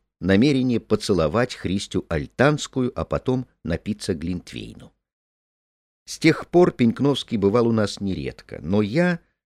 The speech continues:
при своих постоянных увлечениях то романами, то учёностью решительно не мог дать отчёта, когда он появился в нашем доме,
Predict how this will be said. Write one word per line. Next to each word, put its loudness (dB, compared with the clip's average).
при 0
своих 0
постоянных 2
увлечениях -2
то 2
романами, 0
то -4
учёностью -2
решительно 2
не 4
мог 4
дать 2
отчёта, -2
когда -2
он 0
появился -2
в -2
нашем -4
доме, -10